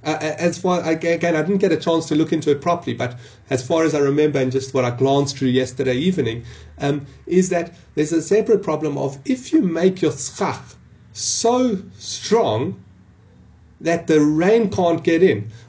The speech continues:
I like a thatched roof. A thatched roof, if you think about it, is a hundred percent kosher schach.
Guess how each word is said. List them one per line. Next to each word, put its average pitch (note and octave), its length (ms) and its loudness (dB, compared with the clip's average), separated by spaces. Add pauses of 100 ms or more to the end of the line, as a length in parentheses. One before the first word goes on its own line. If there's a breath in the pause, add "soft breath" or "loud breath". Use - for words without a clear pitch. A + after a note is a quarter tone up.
I B3 160 0
like A#3 220 -2
a G#3 80 2
thatched - 580 -6
roof. E3+ 320 6
A D#3+ 80 2
thatched B3+ 500 -2
roof, G#3 400 4
if - 140 -2
you F3 80 2
think A#3+ 300 2
about D#3+ 320 0
it, D#3+ 80 2
is D#3 100 -4
a E3+ 60 0
hundred A3+ 360 2
percent F#3+ 380 4
kosher G3 340 6
schach. A3 380 -4